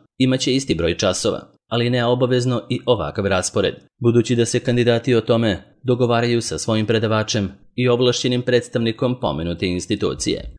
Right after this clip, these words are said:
Oni koji budu pohađali korporativnu nastavu takođe će imati edukaciju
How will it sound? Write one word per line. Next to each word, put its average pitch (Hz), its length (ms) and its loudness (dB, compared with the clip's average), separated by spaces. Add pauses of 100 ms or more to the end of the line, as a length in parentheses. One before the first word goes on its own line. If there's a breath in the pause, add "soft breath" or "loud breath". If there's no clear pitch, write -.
Oni 95 300 0
koji 92 400 2
budu 117 240 4
pohađali 120 520 0
korporativnu 98 640 0
nastavu 92 480 -2 (260)
takođe 127 360 -2
će 135 220 -2
imati 127 400 -2
edukaciju 123 600 -2